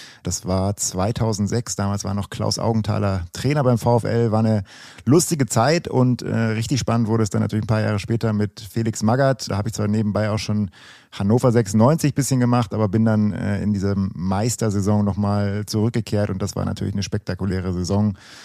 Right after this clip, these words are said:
Auch die Bayern-Fans erinnern sich da sicherlich an ein ganz besonderes Spiel. <laughs> Ein,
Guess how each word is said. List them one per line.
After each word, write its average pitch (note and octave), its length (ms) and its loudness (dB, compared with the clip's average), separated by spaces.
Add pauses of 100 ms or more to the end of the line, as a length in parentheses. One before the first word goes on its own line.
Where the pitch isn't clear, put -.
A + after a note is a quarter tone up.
(140)
Auch F2+ 160 -6
die G#2 80 -2
Bayern-Fans G2+ 520 0
erinnern G2 320 0
sich F#2+ 140 -4
da G2 120 -2
sicherlich G2 440 -2
an G#2 220 -2
ein G#2 260 0
ganz A#2 240 0
besonderes A2+ 540 4
Spiel. B2 480 6
<laughs> - 60 -6 (280)
Ein, - 240 -2